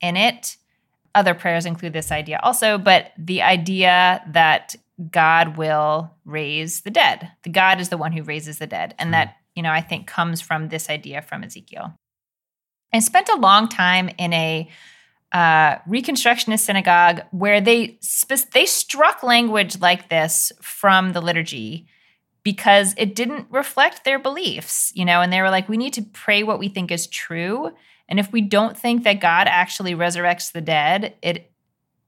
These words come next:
Speaker 1: we need to not stand before God and say, <laughs> 'We think you're gonna resurrect the dead.'"
Speaker 2: Mm-hmm.
Speaker 1: And I have recently moved into a conservative synagogue. And so this language is back in there. And I have to, you know, relearn all the prayers and remember to,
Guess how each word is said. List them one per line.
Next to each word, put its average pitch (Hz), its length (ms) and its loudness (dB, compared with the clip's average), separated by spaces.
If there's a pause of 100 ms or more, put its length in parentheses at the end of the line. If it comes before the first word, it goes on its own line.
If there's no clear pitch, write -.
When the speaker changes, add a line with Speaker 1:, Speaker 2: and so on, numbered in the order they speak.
(100)
Speaker 1:
we 196 160 -4
need 202 220 -4
to 196 100 -4
not 208 320 2
stand 196 400 -2
before 190 340 -4
God 185 380 4
and 165 120 -4
say, 165 380 0 (300)
<laughs> - 280 -20
'We 226 140 4
think 220 220 2
you're 208 80 4
gonna 190 200 4
resurrect 165 440 0
the - 80 -18
dead.'" - 320 -14
Speaker 2:
Mm-hmm. 113 280 -6 (1080)
Speaker 1:
And 214 160 4
I 208 80 4
have 214 320 2
recently 214 480 0
moved 202 260 2
into 196 220 0
a 190 40 -2
conservative 196 500 -2
synagogue. 170 500 2
And 190 120 2
so 180 280 2 (180)
this 190 320 -2
language 196 300 2
is 180 80 -6
back 185 420 2
in 202 160 -2
there. 151 260 0
And 165 140 0
I 170 120 2
have 175 160 -2
to, 170 260 -2 (220)
you 170 100 -10
know, 160 160 -4
relearn 170 480 -4
all 170 140 0
the 175 60 -6
prayers 165 480 -6
and 165 60 -8
remember 165 380 -6
to, 160 260 -2